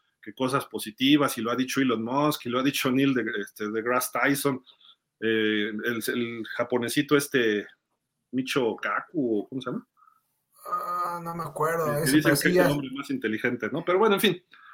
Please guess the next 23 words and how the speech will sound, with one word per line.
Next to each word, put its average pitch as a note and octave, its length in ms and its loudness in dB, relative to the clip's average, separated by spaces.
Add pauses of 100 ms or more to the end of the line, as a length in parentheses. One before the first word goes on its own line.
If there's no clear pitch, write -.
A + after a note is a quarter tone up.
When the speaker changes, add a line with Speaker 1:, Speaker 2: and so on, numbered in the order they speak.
(200)
Speaker 1:
creo F3+ 220 4
que F#3 80 6
el E3 60 4
Speaker 2:
Ya, E3+ 120 4
Speaker 1:
deporte G3+ 300 10
Speaker 2:
ya. D3 60 -4
Speaker 1:
es D3+ 320 -4
ajeno B2+ 220 4
a A2 40 -2
esto. - 220 -8 (600)
Speaker 2:
Sí, G#3 220 -6
no, F#3 160 2
ya, F3 260 4
ya, G3 240 8
ya C4 160 12
debrayamos G#3+ 600 10
aquí D#3+ 500 2
un F#3 260 0
poquito, G#3 480 2
pero B2+ 520 0 (220)
Speaker 1:
Pero F#3 80 -4
está D#4+ 140 0
divertido. C#3 480 6